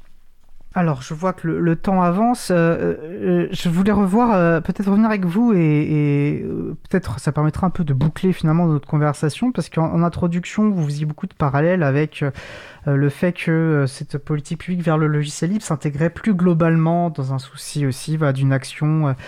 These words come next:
euh, pour plus de justice sociale, pour, euh, une meilleure prise en compte des enjeux environnementaux. Euh, peut-être, voilà, f-, à voir quel lien, à nouveau, vous faites, euh, entre logiciels libres et enjeux, peut-être, voilà, environnementaux, entre logiciels libres et justice sociale, mais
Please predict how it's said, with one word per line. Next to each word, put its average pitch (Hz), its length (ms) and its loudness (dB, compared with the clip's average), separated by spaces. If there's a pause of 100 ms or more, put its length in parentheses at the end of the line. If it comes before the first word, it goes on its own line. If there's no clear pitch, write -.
(340)
euh, 143 80 2
pour 131 160 -2
plus 156 220 -4
de 143 80 2
justice 131 400 -4
sociale, 165 680 2
pour, 139 360 -2
euh, 139 580 2
une 139 140 2
meilleure 147 260 2
prise 143 240 -2
en 139 80 2
compte 160 220 0
des 139 180 -2
enjeux 143 220 2
environnementaux. 143 800 2 (400)
Euh, 143 640 2
peut-être, - 360 -4
voilà, 156 240 2
f-, 160 240 -4
à 170 140 0
voir 185 380 -2 (500)
quel 175 140 2
lien, 160 400 2
à 175 60 2
nouveau, 151 280 4
vous 165 160 2
faites, - 360 -2
euh, 131 320 2
entre 143 300 -2
logiciels 147 500 0
libres 143 300 0
et 135 60 2
enjeux, 131 440 0
peut-être, 135 360 -4
voilà, 127 180 -2
environnementaux, 131 640 0
entre 151 240 0
logiciels 143 460 0
libres 151 160 0
et 139 60 2
justice 131 280 -6
sociale, 175 400 -2
mais 143 160 0